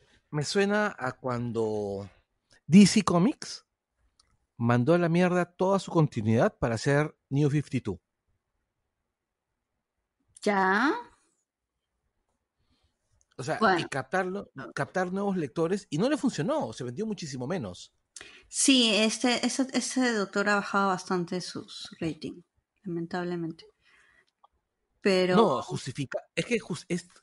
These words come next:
Speaker 1: justificadamente también, ¿no?
Speaker 2: Sí, pues, pero me da pena. <laughs> Me da pena,
Speaker 1: Ah,
Speaker 2: porque
Speaker 1: es la,
Speaker 2: yo
Speaker 1: es,
Speaker 2: quiero que
Speaker 1: es
Speaker 2: Whittaker
Speaker 1: la
Speaker 2: le vaya bien, porque es
Speaker 1: Yo también quiero que se, que le vaya bien. Ahora, el rollo es que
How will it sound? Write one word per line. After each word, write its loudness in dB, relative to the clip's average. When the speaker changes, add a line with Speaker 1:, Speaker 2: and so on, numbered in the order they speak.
Speaker 1:
justificadamente -4
también, -6
¿no? -8
Speaker 2:
Sí, 0
pues, 0
pero -2
me -2
da -4
pena. -8
<laughs> -2
Me 2
da 0
pena, 0
Speaker 1:
Ah, 8
Speaker 2:
porque 2
Speaker 1:
es 2
la, 4
Speaker 2:
yo 0
Speaker 1:
es, -2
Speaker 2:
quiero 4
que -2
Speaker 1:
es 0
Speaker 2:
Whittaker 0
Speaker 1:
la 0
Speaker 2:
le 0
vaya 4
bien, -2
porque 2
es -2
Speaker 1:
Yo -2
también -6
quiero -6
que -12
se, -8
que -10
le -2
vaya 0
bien. -2
Ahora, 4
el -4
rollo -2
es -4
que -6